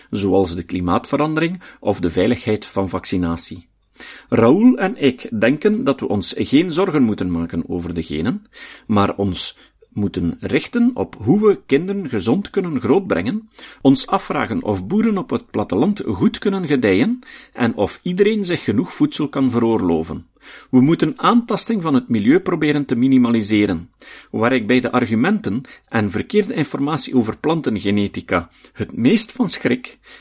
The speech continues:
is dat de armste mensen die er het meest baat bij hebben de toegang ertoe ontzegd wordt vanwege een vage angst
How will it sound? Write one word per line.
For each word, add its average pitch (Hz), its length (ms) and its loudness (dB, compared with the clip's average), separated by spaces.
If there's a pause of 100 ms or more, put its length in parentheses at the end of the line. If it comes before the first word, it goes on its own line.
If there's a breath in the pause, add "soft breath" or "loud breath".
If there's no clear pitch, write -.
(140 loud breath)
is - 400 0
dat - 240 -4
de - 140 -2
armste 196 400 -2
mensen 101 480 -4 (260 loud breath)
die 104 400 0
er 98 320 -2
het - 340 -6
meest 117 520 -2
baat 170 240 0
bij 98 200 2
hebben 95 420 -2
de 92 220 -6
toegang 98 380 -2
ertoe - 340 -4
ontzegd 87 540 -6
wordt - 580 -6
vanwege 131 640 2
een 90 220 -2
vage 143 400 -2
angst - 460 -2